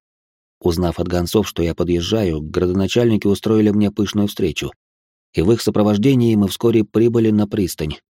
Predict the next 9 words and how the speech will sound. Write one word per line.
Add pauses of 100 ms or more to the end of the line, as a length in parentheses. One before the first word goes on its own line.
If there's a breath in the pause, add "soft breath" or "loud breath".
(240)
которая
была
и
правда
битком
забита
конями, (240)
людьми,
грузами